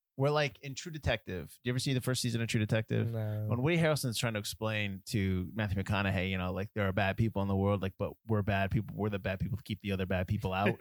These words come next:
Speaker 2: <laughs>
Speaker 1: So we're, we're jerks to people that are jerks. Like, I'm perfectly nice at work. I am. I'm a, you know I'm nice at work. I have good customer service skills.
Speaker 2: <laughs>
Speaker 1: But when somebody comes up with an attitude thinking that they can just crap all over us because they've had a bad day, well, that's not gonna fly.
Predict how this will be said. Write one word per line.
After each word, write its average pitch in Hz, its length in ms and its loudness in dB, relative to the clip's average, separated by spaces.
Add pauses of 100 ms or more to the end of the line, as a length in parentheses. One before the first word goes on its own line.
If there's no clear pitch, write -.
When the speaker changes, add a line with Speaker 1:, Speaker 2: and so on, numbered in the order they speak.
(120)
Speaker 2:
<laughs> - 120 -2
Speaker 1:
So 151 140 2
we're, 170 340 2
we're 196 180 2
jerks 143 500 2
to 131 120 0
people 131 240 0
that 117 140 2
are 113 120 4
jerks. 113 360 0
Like, 156 140 0 (380)
I'm 233 160 0 (360)
perfectly 147 360 2
nice 101 280 -2
at 71 100 -2
work. 60 220 -8
I 147 160 -2
am. 143 340 -4
I'm 120 180 -4
a, 135 40 -4 (100)
you 180 180 4
know 320 220 6
I'm 294 100 2
nice 240 240 2
at 185 140 4
work. 151 220 4
I 151 60 6
have 147 140 0
good 202 160 0
customer 208 320 2
service 175 280 2
skills. 381 400 -2
Speaker 2:
<laughs> 359 40 -2 (260)
Speaker 1:
But 151 100 2
when 143 120 2
somebody 254 240 2
comes 262 160 0
up 247 80 4
with 214 140 4
an 165 80 -2
attitude 135 520 2
thinking 127 260 -2
that 120 120 -2
they 143 140 0
can 180 120 -4
just 156 280 0
crap 156 360 2
all 202 200 4
over 160 240 4
us 117 80 2
because 127 260 0
they've 135 140 2
had 156 120 4
a 151 40 2
bad 147 260 2
day, 131 160 2
well, 123 100 -2
that's 165 220 -6
not 113 160 -8
gonna 87 160 -6
fly. - 400 -14